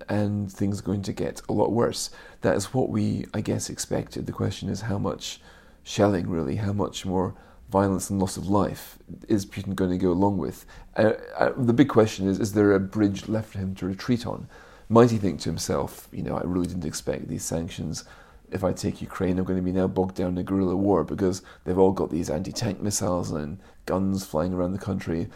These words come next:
I'm gonna be fighting a street battle for months to come. So maybe I should just quietly go home now." There is no sign at all that he's thinking about that. No, um, no back channels.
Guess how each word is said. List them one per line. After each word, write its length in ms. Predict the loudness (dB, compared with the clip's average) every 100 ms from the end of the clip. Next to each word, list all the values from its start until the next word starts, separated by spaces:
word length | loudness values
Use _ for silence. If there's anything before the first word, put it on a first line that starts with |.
| -16 -18 -4
I'm 160 | 0
gonna 180 | 2 2
be 200 | 4 2 0 -14 -20 -20 -20 -20 -20 -20 -18 0
fighting 340 | 2 2 2
a 40 | 0
street 280 | 0 0
battle 360 | 2 2 2 -4
for 440 | -2 2 2 2 -4
months 300 | 2 2 2
to 100 | -4
come. 300 | 2 2 2 -6 -20 -20 -4
So 280 | 6 8 12
maybe 340 | 12 12 10
I 80 | 8
should 200 | 2 0
just 420 | 0 -2 -8 -6
quietly 580 | 2 4 4 2 0 0
go 240 | -2 -2
home 260 | 2 0 0
now." 280 | -4 -8 -12 -18 -20 -4
There 160 | 4 6
is 160 | 6
no 320 | 4 4 4 2
sign 480 | -2 -2 -2 -4 -6
at 280 | -8 -4
all 300 | -2 -2 -8 -20 -20 -10
that 140 | -4
he's 160 | -2 -2
thinking 520 | -4 -8 -8 -10 -10 -8
about 400 | -6 -4 -4 -6
that. 320 | -10 -10 -6
No, 380 | -2 2 2 0 -6 -4
um, 360 | 0 0 -2 2
no 160 | 2
back 260 | 2 -4 -4
channels. 440 | -2 0 0 -2